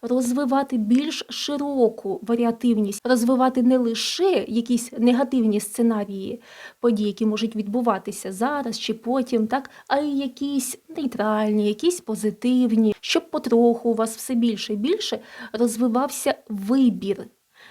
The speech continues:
як ви можете мислити, які можете картинки малювати. Адже зараз, якщо у вас отакі от нав'язливі тривожні думки, то вибору у вас немає, вони просто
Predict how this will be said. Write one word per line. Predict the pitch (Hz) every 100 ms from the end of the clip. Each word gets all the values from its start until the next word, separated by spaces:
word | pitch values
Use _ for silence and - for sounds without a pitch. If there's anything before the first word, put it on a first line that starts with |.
| -
як | 220 254 294 254
ви |
можете | 233 240 240 240
мислити, | 226 220 220 180 175 -
які | 208 262
можете | 269 262 226 233
картинки | 233 226 240 240 240
малювати. | 226 214 226 214 196 190 - - - - -
Адже | 247 220 - 247 262 254 240 226 - _ _ 233
зараз, | 233 294 403 262 - -
якщо | 220 233 -
у | 233
вас | 214 202 214
отакі | 233 233
от | 214 226
нав'язливі | 226 226 214 208 202
тривожні | 208 196 196 214 220
думки, | 247 247 320 359
то | 359 202
вибору | 262 240 220
у |
вас | 208 208
немає, | 233 208 196
вони | 202 233
просто | 220 220